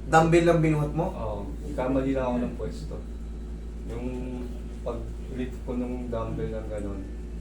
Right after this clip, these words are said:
Speaker 2: una, ang ngalay, tapos tinry kong is-, i-stretching, yung mga stretching na ano, nawala siya for a week.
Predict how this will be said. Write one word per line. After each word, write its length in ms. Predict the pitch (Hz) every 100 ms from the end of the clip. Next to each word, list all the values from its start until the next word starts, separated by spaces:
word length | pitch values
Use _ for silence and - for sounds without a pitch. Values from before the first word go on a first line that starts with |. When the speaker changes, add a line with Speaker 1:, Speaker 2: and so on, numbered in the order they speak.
| - - -
Speaker 2:
una, 220 | 123 123 117 107
ang 140 | 110 113
ngalay, 600 | 110 110 113 131 131 131 -
tapos 200 | - - - - - -
tinry 320 | 117 117 117
kong 180 | 120 120
is-, 300 | 120 - -
i-stretching, 880 | - 120 117 117 123 117 113 - 107 104 - -
yung 220 | - 104 101
mga 120 | 101
stretching 420 | - 113 113 113
na 100 | 110 110
ano, 220 | 107 101 104 - - - - - -
nawala 360 | 117 131 123 120
siya 200 | 120 113
for 140 | 110
a 100 | 104
week. 200 | 107